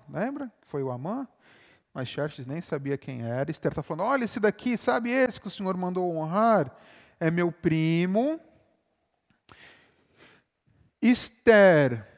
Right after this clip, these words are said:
coloca Mordecai como administrador da sua nova fortuna. Lembra que Amã era um homem muito rico? Então, Esther fala, "Mordecai, você vai administrar, então, a minha riqueza pessoal."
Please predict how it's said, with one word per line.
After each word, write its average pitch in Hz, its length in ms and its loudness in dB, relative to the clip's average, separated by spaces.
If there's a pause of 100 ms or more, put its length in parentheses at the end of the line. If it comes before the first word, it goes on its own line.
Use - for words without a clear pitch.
(480)
coloca 185 460 2
Mordecai 196 840 4
como 170 400 -4
administrador 208 1300 0
da 170 120 0
sua 165 460 -2
nova 151 380 -2
fortuna. 160 960 -4
Lembra 190 400 -2
que - 120 -4
Amã 160 260 0
era 175 100 -2
um 156 60 -4
homem 156 200 -4
muito 175 300 -8
rico? 180 520 -6 (1200)
Então, 175 480 0
Esther 170 380 0
fala, 175 500 2 (420)
"Mordecai, 151 800 2
você 185 280 -6
vai 160 200 2
administrar, 156 760 -4
então, 147 300 -4
a 151 60 -4
minha 143 240 -4
riqueza 135 840 -4
pessoal." 135 1000 -6